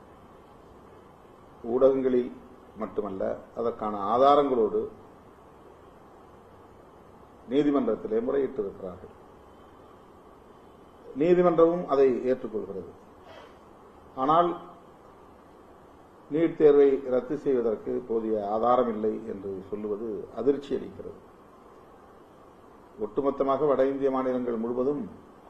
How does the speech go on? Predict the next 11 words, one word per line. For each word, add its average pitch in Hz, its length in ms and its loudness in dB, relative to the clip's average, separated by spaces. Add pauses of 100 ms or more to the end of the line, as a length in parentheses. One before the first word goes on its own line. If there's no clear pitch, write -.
(1600)
தேர்வை 139 560 6 (1120)
ரத்து 131 320 4
செய்வதற்கு 117 760 0 (920)
மக்கள் 117 400 -4
கோரிக்கை 131 360 -2
விடுத்தாலும் 104 500 -4 (4000)
குறிப்பிட்ட 180 460 4
சில 170 220 4
பகுதிகளில் 151 640 0 (1300)
இவ்வளவு 127 340 2
பேர் 135 420 0